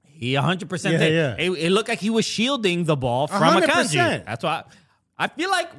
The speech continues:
Speaker 1: I mean, I feel like this is
Speaker 2: Also
Speaker 1: a consensus.
Speaker 2: Yeah. Also, if this is the way the rule is written, we need to find, we do more of this in training, right?
Speaker 1: Right,
Speaker 2: Arsenal
Speaker 1: right.
Speaker 2: needs to do, Everton needs to do this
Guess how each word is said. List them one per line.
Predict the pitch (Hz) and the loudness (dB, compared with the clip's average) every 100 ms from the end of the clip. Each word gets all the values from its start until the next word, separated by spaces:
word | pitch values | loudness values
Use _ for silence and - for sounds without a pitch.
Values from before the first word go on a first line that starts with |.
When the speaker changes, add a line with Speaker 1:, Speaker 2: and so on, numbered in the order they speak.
| 139 | -10
Speaker 1:
I | 143 | -4
mean, | 185 196 196 180 156 147 | -2 0 -2 -4 -10 -4
I | 160 | -4
feel | 180 - - | -2 -2 0
like | 226 | 0
this | 220 - | -2 0
is | |
Speaker 2:
Also | 294 220 | 0 0
Speaker 1:
a | 233 | 0
consensus. | 254 190 277 349 208 196 - - - | 0 0 -2 -4 -4 -4 -4 -8 0
Speaker 2:
Yeah. | 254 208 | 2 4
Also, | 233 269 277 | 4 4 2
if | 165 | 2
this | 247 240 | 0 0
is | |
the | 254 | -2
way | 254 | 0
the | 226 | 2
rule | 202 302 269 | 2 2 2
is | 156 | 0
written, | 180 170 165 | 0 0 -2
we | 208 294 | -2 -2
need | 311 | -2
to | 262 | -4
find, | 147 220 220 214 202 | -2 0 0 0 -4
we | 185 254 | -6 -6
do | 175 160 240 | -8 -4 -2
more | 359 302 294 | 0 2 2
of | 254 | 2
this | 254 226 | -2 -2
in | 202 | -6
training, | - 202 180 123 80 - | -4 -4 -2 -4 -8 -4
right? | 156 175 | 2 4
Speaker 1:
Right, | 139 | 4
Speaker 2:
Arsenal | 202 - 233 262 | 4 4 2 0
Speaker 1:
right. | 262 | -2
Speaker 2:
needs | 254 - | -4 -4
to | 247 | -2
do, | 240 | 0
Everton | 175 269 202 185 | 0 -2 -4 -4
needs | 180 156 | -4 -6
to | 160 | -4
do | 175 | 0
this | 170 | -2